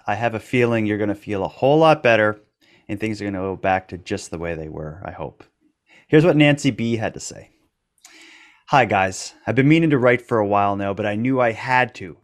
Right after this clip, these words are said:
after hearing the negative feedback about Aaron. I have the opposite view of Mister Handsome Aaron Airport. I find his input on the show to be invaluable and important.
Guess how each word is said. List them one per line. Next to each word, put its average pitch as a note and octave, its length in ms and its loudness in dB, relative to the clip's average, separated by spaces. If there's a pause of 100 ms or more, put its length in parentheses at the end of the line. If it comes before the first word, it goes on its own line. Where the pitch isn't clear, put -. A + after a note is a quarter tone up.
after G#2 240 -6
hearing A2 280 0
the G2+ 100 -2
negative A2+ 420 0
feedback F#2 500 -4
about D#2+ 240 -12 (120)
Aaron. F#2 320 -8 (460)
I C#3+ 80 2
have F3+ 140 4
the E3 100 8
opposite D#3 400 6
view F#2+ 400 -8
of G2+ 140 -6
Mister G#2 360 0
Handsome G2 400 -6
Aaron F2+ 320 -8
Airport. E2+ 520 -8 (360)
I B2 80 4
find E3+ 240 4
his F3 120 2
input D#3+ 340 4
on C#3+ 100 2
the A2+ 80 -2
show A#2+ 240 -2
to G#2+ 80 -2
be G2+ 140 -6
invaluable B2 800 0 (200)
and F#2+ 120 -12
important. - 680 -6